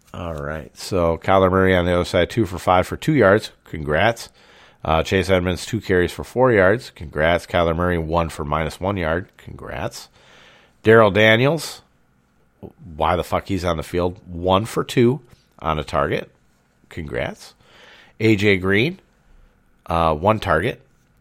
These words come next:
no catches. Congrats. Christian Kirk, two targets, one catch, zero yards. Congrats. And, uh, Rondale Moore, one target, zero receptions, zero yards. Congrats. <laughs>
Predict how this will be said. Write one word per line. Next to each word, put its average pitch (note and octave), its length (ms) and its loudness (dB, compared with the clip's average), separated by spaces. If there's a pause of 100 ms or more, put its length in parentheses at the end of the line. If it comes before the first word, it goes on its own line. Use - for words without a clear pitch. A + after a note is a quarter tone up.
(240)
no E2 240 -4
catches. - 560 -14 (340)
Congrats. - 680 -8 (180)
Christian A#2 320 0
Kirk, - 360 -4 (280)
two C3+ 140 2
targets, A#2 420 4
one A2 200 2
catch, - 380 0 (240)
zero G2+ 340 2
yards. E2+ 340 2
Congrats. E2 560 -2 (640)
And, A2 280 0
uh, A2+ 200 6
Rondale C#3 420 2
Moore, F3+ 340 -4 (720)
one A#2+ 240 4
target, G2 440 0 (480)
zero B2+ 260 4
receptions, F2 640 -6 (240)
zero F#2+ 280 -2
yards. E3+ 420 -10 (340)
Congrats. - 680 -10 (680)
<laughs> - 80 -8